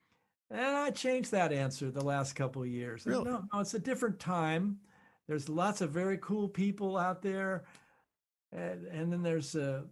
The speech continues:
Speaker 1: S-, Clapton, Eric Clapton, and Eminem. They all, uh, are
Speaker 2: Mm-hmm.
Speaker 1: clean and sober. Why not? Yeah, it's, he
Speaker 2: Yeah. Yeah, yeah. A lot of the guys from that era have somehow managed to survive it and are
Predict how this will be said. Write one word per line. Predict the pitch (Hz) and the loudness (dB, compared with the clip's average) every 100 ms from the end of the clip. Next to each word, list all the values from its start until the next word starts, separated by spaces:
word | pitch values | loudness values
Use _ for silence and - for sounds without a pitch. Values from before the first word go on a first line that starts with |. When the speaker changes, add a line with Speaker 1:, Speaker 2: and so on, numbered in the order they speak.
| _ _ | _ _
Speaker 1:
S-, | - - - - - - - - | -8 -8 -8 -12 -18 -20 -20 -12
Clapton, | - 165 165 180 - 185 180 | -2 2 2 2 0 -2 0
Eric | 170 175 175 | 2 2 0
Clapton, | - 175 165 160 - 185 175 | -4 -2 0 -2 -4 -4 -2
and | 160 | -2
Eminem. | 147 165 170 165 165 175 | 0 2 2 2 0 0
They | 160 156 | 0 0
all, | 170 202 208 180 - | 0 -2 -4 -6 -8
uh, | 185 | -6
are | 147 117 98 | 0 0 0
Speaker 2:
Mm-hmm. | 107 - _ _ _ _ _ | -2 -10 _ _ _ _ _
Speaker 1:
clean | 170 170 160 | -2 0 0
and | 143 | -2
sober. | - 151 160 208 | 0 2 2 0
Why | 208 226 277 | 0 2 4
not? | 302 285 139 208 | 6 6 2 0
Yeah, | 269 285 151 | 0 2 -2
it's, | 139 - - - - - - - | -4 -8 -12 -18 -18 -20 -20 -2
he | 147 | 2
Speaker 2:
Yeah. | 185 185 85 - - _ - | 2 2 -4 -10 -20 _ -2
Yeah, | 165 202 | 0 2
yeah. | 143 180 113 | 2 2 2
A | |
lot | 117 165 | 2 2
of | 185 | 2
the | 117 | 2
guys | 123 117 104 | 2 2 2
from | - 110 | 2 4
that | 113 113 | 4 4
era | 117 113 107 | 4 4 4
have | 92 98 - | 2 0 -2
somehow | - 139 135 127 | 2 4 4 4
managed | 120 123 127 - | 4 4 2 0
to | - | -2
survive | - 113 101 107 123 123 | 0 0 2 4 4 2
it | 147 151 | 0 0
and | 107 | 0
are | 95 | -2